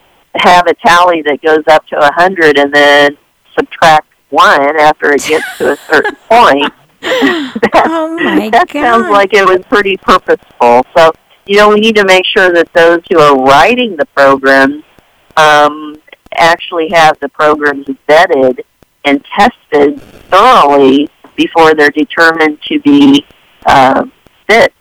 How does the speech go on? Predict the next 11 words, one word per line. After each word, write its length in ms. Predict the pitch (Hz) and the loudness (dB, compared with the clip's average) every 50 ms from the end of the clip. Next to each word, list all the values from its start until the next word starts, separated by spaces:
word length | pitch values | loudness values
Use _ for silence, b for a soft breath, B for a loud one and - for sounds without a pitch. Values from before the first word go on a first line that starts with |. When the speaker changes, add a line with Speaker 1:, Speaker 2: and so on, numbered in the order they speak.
| _ _ - | _ _ -6
Speaker 1:
to 340 | - 151 151 147 147 147 - _ _ _ _ _ _ - | -2 0 2 4 2 2 0 _ _ _ _ _ _ -2
actually 460 | 143 135 - - - - - 156 143 | -2 0 -2 -4 -6 -6 -4 -4 -4
be 120 | - 139 | -2 -2
used 580 | 135 131 156 175 196 180 135 - - - - - | 0 2 2 2 4 4 2 2 0 -2 -8 -4
for 220 | - 151 147 139 139 | 0 0 2 2 0
a 200 | - - 143 135 | 0 0 0 2
real 640 | 135 143 156 160 160 156 151 156 156 156 160 - _ _ _ - | 2 2 4 4 4 4 4 4 4 2 0 -2 _ _ _ -2
election. 560 | 156 156 156 170 - - - - - - 147 143 | 2 2 2 2 2 -2 -8 -14 -12 -10 -6 -4
Otherwise, 560 | 156 175 226 208 180 165 156 156 160 170 170 _ _ _ _ - | -4 -4 -2 0 2 2 2 2 2 -2 -4 _ _ _ _ -18
you 240 | - - 170 160 | -14 -14 -12 -8
know, 320 | 156 156 160 170 196 220 | -6 -4 -2 -2 -4 -4